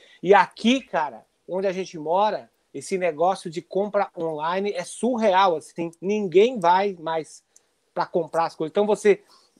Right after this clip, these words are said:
passa pela porta da casa do outro, tem sempre umas caixas, Amazon, Amazon, é impressionante.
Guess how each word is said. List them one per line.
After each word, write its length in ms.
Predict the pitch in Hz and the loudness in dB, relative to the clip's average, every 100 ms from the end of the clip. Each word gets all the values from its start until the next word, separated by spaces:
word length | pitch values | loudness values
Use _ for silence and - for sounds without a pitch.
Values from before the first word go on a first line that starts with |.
| - | 4
passa 400 | 202 220 - 180 | 4 4 0 -4
pela 260 | 196 190 | -4 -6
porta 400 | 170 185 190 190 | -6 -6 -6 -6
da 100 | 170 | -12
casa 360 | 160 175 175 170 | -10 -8 -8 -12
do 80 | 147 | -12
outro, 140 | 170 | -10
tem 120 | 190 180 | -8 -4
sempre 240 | 202 208 | -6 -2
umas 220 | 214 - | -4 -4
caixas, 600 | - 165 170 160 - 131 | -4 -2 -2 -4 -12 -8
Amazon, 500 | 151 170 160 139 147 | -6 -6 -8 -14 -12
Amazon, 360 | 151 160 156 156 - | -12 -10 -12 -14 -4
é 120 | 170 | 0
impressionante. 880 | 185 233 214 208 208 160 123 120 | 0 -2 -4 -6 -8 -12 -14 -20